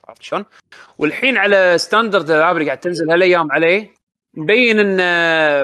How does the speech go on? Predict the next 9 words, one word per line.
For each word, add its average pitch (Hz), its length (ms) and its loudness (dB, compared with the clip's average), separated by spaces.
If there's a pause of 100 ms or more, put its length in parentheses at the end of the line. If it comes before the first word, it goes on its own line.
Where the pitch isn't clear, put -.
ما 170 200 0
قاعد 180 500 -4 (100)
يلحق 196 540 -2
على 202 480 2 (500)
ال-، 147 960 -4 (340)
الاحتياجات 190 760 0
اللي، 160 600 0 (240)
اللي 147 260 -6
تح-، - 180 -12